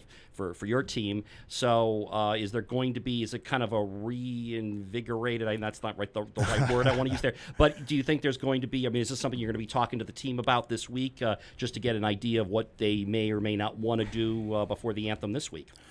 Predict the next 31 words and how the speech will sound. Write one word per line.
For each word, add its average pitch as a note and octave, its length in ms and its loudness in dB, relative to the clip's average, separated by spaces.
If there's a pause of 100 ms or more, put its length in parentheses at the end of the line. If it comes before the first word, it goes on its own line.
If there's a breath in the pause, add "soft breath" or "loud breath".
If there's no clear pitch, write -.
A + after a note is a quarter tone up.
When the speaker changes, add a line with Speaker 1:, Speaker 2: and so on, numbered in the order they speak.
(420 soft breath)
Speaker 2:
Yeah, F3+ 300 8
I E3+ 120 4
mean, E3 200 8
we're E3+ 160 8
not, E3+ 300 10 (220)
we're C#3+ 140 6
not D#3+ 220 12
anticipating C#3+ 720 6
any C3 200 4
issue. C3+ 340 4
I B2+ 100 8
haven't, B2+ 460 4
I A2+ 120 2
haven't B2 320 6
heard A#2+ 280 4
any A#2+ 280 2
issue, A2 480 2 (420 soft breath)
um, A2 580 2
at G#2+ 160 0
all. A#2+ 380 6 (300)
Um, G#2+ 300 0
I G#2+ 140 0
know A2 260 4
that, G#2 260 2 (120)
that G2+ 300 -2 (200)
obviously A2+ 500 0
this G#2+ 220 -2
is G#2+ 200 0
a, F#2+ 220 -2 (140)
a, G2 300 -4 (320)
a F#2+ 240 -4